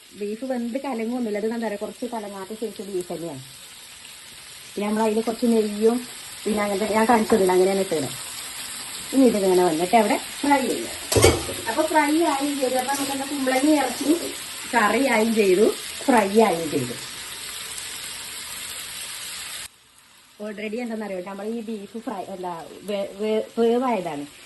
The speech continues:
വേവായത് പറഞ്ഞാൽ ഫുൾ വേവല്ല, ഒരു, ഉം, ഹാഫ് ബോയിൽ ആയതാണ്. അപ്പോൾ ഞാനൊരു ഇത് നിറച്ച് വെക്കൂടി ചെയ്യട്ടെ കേട്ടോ. ഫസ്റ്റ് കുറച്ച് സമയം നമ്മളിങ്ങനെ അടച്ച് വെച്ച് കണ്ടൊന്ന് വേവിക്കുക. ഫ്രൈ ചെയ്യുമ്പോ, ഫ്രൈ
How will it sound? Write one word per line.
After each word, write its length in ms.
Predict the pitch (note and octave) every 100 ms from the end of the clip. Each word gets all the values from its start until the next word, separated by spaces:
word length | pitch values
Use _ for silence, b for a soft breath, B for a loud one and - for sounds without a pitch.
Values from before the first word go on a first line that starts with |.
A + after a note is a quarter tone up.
| - G#3
വേവായത് 340 | A#3 C4+ C4
പറഞ്ഞാൽ 180 | C4+ C4 B3+
ഫുൾ 120 | C#4 E4
വേവല്ല, 360 | D#4+ B3 A3 G3 A#3+ F4+ - - G3+
ഒരു, 160 | G#3 G#3+ G#3+ G3+ - - - - - - G3+
ഉം, 100 | G3+ G3
ഹാഫ് 240 | A3 C#4+ B3
ബോയിൽ 240 | B3+ G3+ F3+
ആയതാണ്. 300 | D#3 C#3+ D3+ - - -
അപ്പോൾ 160 | F3 G#3+ G#3+
ഞാനൊരു 320 | F#3+ G3 F#3 C3 - - -
ഇത് 80 | G3 G#3+
നിറച്ച് 300 | G3 F#3+ -
വെക്കൂടി 320 | A3 - F#3 E3
ചെയ്യട്ടെ 240 | E3+ D3 D3
കേട്ടോ. 120 | - -
ഫസ്റ്റ് 260 | G3 G3+ A#3+
കുറച്ച് 240 | C4+ B3+ D4+ D4+
സമയം 180 | C4 B3
നമ്മളിങ്ങനെ 260 | A#3+ A#3 A3+
അടച്ച് 240 | G#3+ - A#3+
വെച്ച് 140 | A#3 G#3
കണ്ടൊന്ന് 260 | F#3+ F3 F3
വേവിക്കുക. 340 | F3 C3+ - - - - - - - - -
ഫ്രൈ 160 | A3 A3 B3+
ചെയ്യുമ്പോ, 280 | C#4+ C4+ -
ഫ്രൈ 160 | D#4